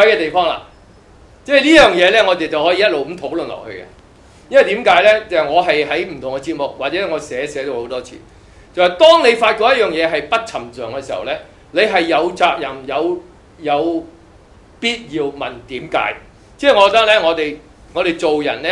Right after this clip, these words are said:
一定要問點解。即係你俾，即係好簡單啫嘛。有啲人 send 個 email 俾你，佢話呢，而家呢，我喺南非嗰度呢，就有，呃，五千萬美金，不過你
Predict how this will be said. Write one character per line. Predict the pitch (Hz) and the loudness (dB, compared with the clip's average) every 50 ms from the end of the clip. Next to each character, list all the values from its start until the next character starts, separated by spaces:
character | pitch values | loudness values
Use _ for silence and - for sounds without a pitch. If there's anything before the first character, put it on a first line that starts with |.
| 202 208 | -2 -2
一 | 202 | -4
定 | 151 135 139 | -6 -8 -10
要 | 139 | -10
問 | 135 131 117 101 | -10 -10 -12 -12
點 | 117 117 135 135 | -14 -16 -14 -12
解。 | 110 101 98 98 - - - - - - - - - - - - - - - - - - - - - | -10 -10 -10 -10 -12 -16 -20 -20 -20 -20 -20 -20 -20 -20 -20 -20 -20 -20 -20 -20 -20 -20 -20 -16 -4
即 | - 269 | 2 2
係 | 247 220 | 4 4
你 | 202 202 | 4 2
俾， | - 196 196 226 - - - - - - - - - - | 2 2 0 0 -2 -4 -12 -20 -20 -20 -20 -20 -12 -4
即 | - 240 | 0 0
係 | 190 165 | 2 2
好 | 175 180 | 2 2
簡 | - 170 175 185 | 2 2 2 4
單 | 196 196 196 190 | 2 2 2 2
啫 | 202 185 | 0 0
嘛。 | 175 160 | 2 2
有 | 151 160 | 2 0
啲 | 165 190 | 0 -2
人 | 180 175 180 180 | -2 -2 -4 -6
send | - - 196 180 175 175 | -10 -6 -4 -2 -2 -2
個 | 156 156 147 139 139 139 139 - - - - - - - 185 | -4 -4 -2 -2 -4 -4 -8 -14 -20 -20 -20 -20 -20 -18 -14
email | 175 175 175 170 143 127 - | -8 -4 -2 -2 -2 -2 -4
俾 | 135 147 | -8 -8
你， | 139 123 110 - - - - - _ _ _ - | -8 -8 -8 -10 -14 -20 -20 -20 _ _ _ -2
佢 | 170 170 | 2 4
話 | 165 160 | 4 4
呢， | 175 196 | 4 2
而 | 196 170 - - | 0 -2 -4 -4
家 | 170 185 190 190 | -4 -2 -2 -2
呢， | 185 180 175 160 | -2 -2 -4 -4
我 | 139 135 143 147 143 139 | -4 -4 -4 -4 -4 -4
喺 | 147 165 175 | -4 -4 -4
南 | 160 104 95 101 113 | -4 -6 -6 -8 -8
非 | 151 170 165 | -8 -6 -4
嗰 | 160 165 | -4 -6
度 | 147 123 123 | -6 -8 -6
呢， | 143 151 147 139 | -6 -4 -4 -4
就 | - 139 120 | -6 -8 -8
有， | 120 120 123 127 131 127 - - - | -8 -6 -6 -6 -8 -10 -16 -18 -16
呃， | 127 117 110 107 110 110 107 - - - - - 131 127 | -12 -10 -8 -8 -8 -10 -12 -14 -18 -20 -20 -20 -20 -18
五 | 139 147 | -16 -16
千 | 143 - 180 165 | -12 -12 -10 -8
萬 | 156 135 117 117 | -6 -6 -6 -8
美 | 113 110 123 151 | -8 -10 -12 -10
金， | - 156 151 143 131 - - - - - - - - | -8 -10 -10 -10 -12 -18 -20 -20 -20 -20 -20 -18 -12
不 | 185 175 | -6 -4
過 | 170 160 | -4 -2
你 | 151 | -2